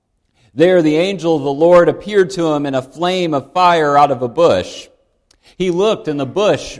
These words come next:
was blazing, yet it was not consumed.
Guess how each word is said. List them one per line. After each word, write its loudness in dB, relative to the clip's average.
was -4
blazing, -2
yet -2
it -14
was -12
not -8
consumed. -10